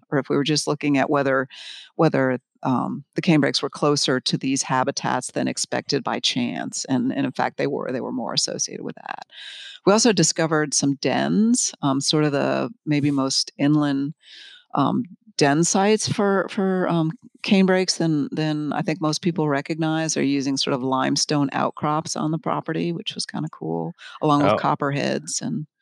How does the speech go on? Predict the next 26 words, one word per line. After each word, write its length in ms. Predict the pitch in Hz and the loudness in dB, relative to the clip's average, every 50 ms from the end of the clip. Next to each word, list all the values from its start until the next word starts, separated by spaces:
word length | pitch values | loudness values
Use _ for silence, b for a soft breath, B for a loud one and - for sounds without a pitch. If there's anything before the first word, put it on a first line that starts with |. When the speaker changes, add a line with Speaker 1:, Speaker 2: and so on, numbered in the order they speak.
| b b b b b b | b b b b b b
Speaker 2:
What 120 | 113 117 | 2 4
Speaker 1:
the 60 | 160 | 4
Speaker 2:
kind 120 | 147 - - | 6 6 6
of 60 | 156 | 4
Speaker 1:
occasional 180 | 180 - - 120 | 4 2 0 0
gray 120 | - 143 | 0 0
Speaker 2:
numbers? 160 | 143 139 139 | 0 2 2
Speaker 1:
rat 80 | 151 151 | 2 2
Speaker 2:
Like, 120 | - - - | 2 0 -2
Speaker 1:
snake. 440 | - - - 127 117 104 135 151 - | -4 -4 -4 -4 -4 -4 -6 -2 0
Speaker 2:
big 180 | 117 113 117 | 0 0 2
numbers 580 | 147 143 143 151 165 170 185 208 214 180 - - | 2 2 2 2 0 0 0 0 0 0 0 2
or, 360 | 98 90 90 87 85 85 64 | 2 2 2 0 -2 -2 -4
you 100 | - 98 85 | -6 -8 -8
know, 80 | 76 73 | -4 -2
small 380 | - - - 110 101 107 120 | -2 0 2 4 4 4 4
gatherings 680 | 117 123 117 117 120 127 135 139 143 147 143 131 - - | 2 0 -2 -2 -2 -4 -4 -6 -6 -6 -6 -6 -6 -6
or? 220 | 76 78 82 - - _ _ _ _ B | -6 -8 -10 -12 -16 _ _ _ _ B
Speaker 1:
<sighs> 160 | B B 240 B B B B B B B B B B B _ - - _ | B B 8 B B B B B B B B B B B _ -14 -6 _
Uh, 240 | - 202 214 220 220 - | 2 4 6 6 6 4
it's 140 | 269 262 | 4 2
pretty 180 | - - 214 185 | 4 4 4 4
small. 400 | 170 - - 151 151 147 151 151 - - _ _ _ _ - - | 4 4 2 0 0 0 -2 -4 -6 -10 _ _ _ _ -10 -6
It's 120 | 185 180 - | -4 -2 0
pretty 180 | - 190 156 151 | 0 0 0 0
small. 340 | - - - - 117 127 | 0 -2 -2 -2 -4 -4